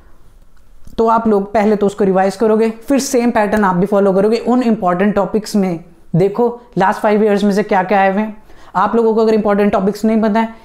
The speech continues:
मेरे चैनल पे वीडियो में ली हुई है, आप लोगों को डिस्क्रिप्शन में लिंक प्रोवाइड कर दूंगा मैं, और इस वीडियो के आपको टॉप राइट पे भी दिख जाएगा कि आप लोगों की इंपॉर्टेंट टॉपिक्स कौन से हैं। आप अपने सब्जेक्ट्स बता दो, मैंने chemistry, physics and math के तो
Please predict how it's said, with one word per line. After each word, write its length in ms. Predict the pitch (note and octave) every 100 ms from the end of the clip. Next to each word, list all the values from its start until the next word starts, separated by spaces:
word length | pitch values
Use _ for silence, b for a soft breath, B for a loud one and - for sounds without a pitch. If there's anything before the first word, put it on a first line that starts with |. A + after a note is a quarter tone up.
| B -
मेरे 200 | F#3+ A3+
चैनल 320 | A3+ A3 G#3+
पे 120 | G#3
वीडियो 300 | G#3+ F#3+ G3+
में 100 | G#3+
ली 120 | G#3+ G#3+
हुई 200 | G#3 G#3+
है, 120 | A3
आप 240 | F3 F3 F3+
लोगों 200 | G3 F#3
को 180 | G3+ G#3
डिस्क्रिप्शन 480 | F3 - A3 G#3 A#3
में 120 | A3+
लिंक 200 | G3+ G#3+
प्रोवाइड 340 | G#3 A3 G#3+ G#3
कर 160 | A3
दूंगा 220 | G3+ A3 G#3
मैं, 120 | A3+ - -
और 280 | F#3+ G#3 B B B -
इस 200 | B3 B3+
वीडियो 260 | A3+ G3+
के 120 | G3+ G#3+
आपको 220 | F#3 A3+
टॉप 280 | G#3+ F#3 E3+
राइट 200 | F3+ F3
पे 80 | F#3
भी 80 | F3+
दिख 180 | F3
जाएगा 340 | E3+ F#3+ F#3 A#3 A#3+ B B B -
कि 440 | A#3 C4 - - -
आप 220 | G3+ G#3
लोगों 220 | G#3 F3+ F3
की 220 | A3+ A#3+ - -
इंपॉर्टेंट 500 | G#3 G#3+ F#3+ F#3 F#3
टॉपिक्स 360 | E3+ D#3+ A3 -
कौन 220 | G#3 F3+
से 160 | F3+
हैं। 120 | D#3+ E3
आप 180 | G3+ A#3
अपने 200 | G3+ G#3
सब्जेक्ट्स 340 | A3 F3+ G3
बता 180 | G3 G3+
दो, 80 | G3+
मैंने 180 | A3 G#3+
chemistry, 480 | F#3+ F#3+ F#3+ A#3
physics 440 | A3+ G3 F#3+ A3 G#3
and 180 | F#3+ F3
math 200 | D3 -
के 60 |
तो 240 | E3+ A3